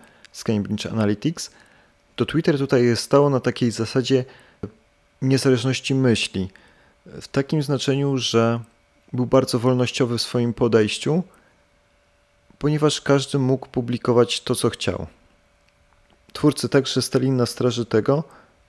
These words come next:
żeby informacje użytkowników nie trafiły w niepowołane ręce i na przykład, kiedy służby bezpieczeństwa w Stanach Zjednoczonych chciały uzyskać takie informacje,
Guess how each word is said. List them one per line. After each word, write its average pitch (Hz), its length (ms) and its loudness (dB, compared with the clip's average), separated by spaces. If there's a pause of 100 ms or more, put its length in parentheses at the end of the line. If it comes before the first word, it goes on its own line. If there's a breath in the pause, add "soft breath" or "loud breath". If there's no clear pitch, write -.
(240)
żeby 135 560 2
informacje 127 640 -2
użytkowników 120 720 -4 (380 soft breath)
nie 127 120 0
trafiły 123 460 0
w - 60 -10
niepowołane 120 640 0
ręce 104 460 0 (560 soft breath)
i 131 280 -2 (260)
na 123 100 -2
przykład, - 420 -6
kiedy 117 300 2
służby 120 540 -2 (320 soft breath)
bezpieczeństwa 120 680 -4
w - 40 -4
Stanach 117 280 -2
Zjednoczonych 117 560 -4
chciały 117 440 2
uzyskać - 500 -4
takie 131 240 -2
informacje, 123 720 0